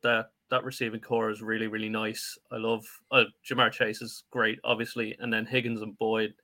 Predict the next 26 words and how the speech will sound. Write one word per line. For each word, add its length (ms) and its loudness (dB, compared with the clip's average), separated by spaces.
um, 400 2
they're 220 12
always 600 2
doing 220 -2
their 80 -4
part. 320 2
You 80 -6
see 180 0
them 120 0
in 80 2
every 220 2
game 500 4
in 140 -2
one 160 -8
way 140 -2
or 140 -2
another. 360 -4
Um, 320 8
Hayden 220 6
Hurst 580 4
had 120 -2
another 240 0
nice 320 -4
year, 380 2
um, 480 0
and 520 0